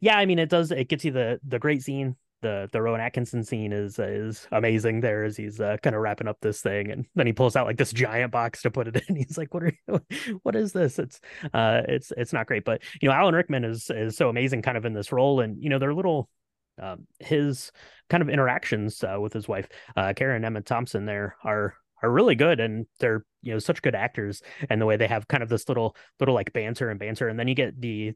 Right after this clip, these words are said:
the absolutely, like, incredible and, uh, very crushing scene where Karen goes in, uh, to the room and Joni Mitchell is playing, and she just,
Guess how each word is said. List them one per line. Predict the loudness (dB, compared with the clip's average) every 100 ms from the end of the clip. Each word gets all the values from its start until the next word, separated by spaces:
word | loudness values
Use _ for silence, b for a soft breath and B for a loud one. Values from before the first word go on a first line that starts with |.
| -2
the | 0
absolutely, | 4 4 4 0 -4 B B
like, | -2 0
incredible | 2 4 6 6 6
and, | 2 -2 -4 -8 -8
uh, | -6 0
very | 2 2
crushing | 2 2 2 -2
scene | -4 -8 -4 -2
where | -2 -2 -2
Karen | 0 0 2
goes | 0 0
in, | -4 -6 -8 B B B -2
uh, | 0 2 -2
to | 0 2 2 -2
the | -4
room | -2 -2 -2 -4 -4
and | -4 -4 2
Joni | 2 4
Mitchell | 2 2 0 B B -2
is | -2 0
playing, | -2 0 -2
and | -4
she | -6
just, | -8 -10